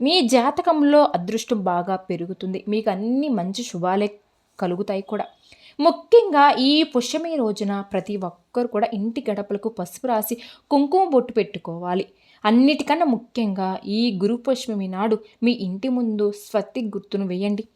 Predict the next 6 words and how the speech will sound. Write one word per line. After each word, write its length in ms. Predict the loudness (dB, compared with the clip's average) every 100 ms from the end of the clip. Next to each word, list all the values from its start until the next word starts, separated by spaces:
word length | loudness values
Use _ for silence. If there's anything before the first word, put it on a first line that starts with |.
| _ _ _ -16
స్వస్తిక్ 600 | -8 -4 -4 -4 -6 -4
గుర్తు 240 | -4 -4 -6
సింహాలో 600 | -4 -6 -6 -4 -4 -4
దేవతలు 600 | -4 -6 -6 -6 -6 -6 -8
కొలువై 400 | -10 -4 -4 -4
ఉంటారు. 380 | -8 -10 -14 -16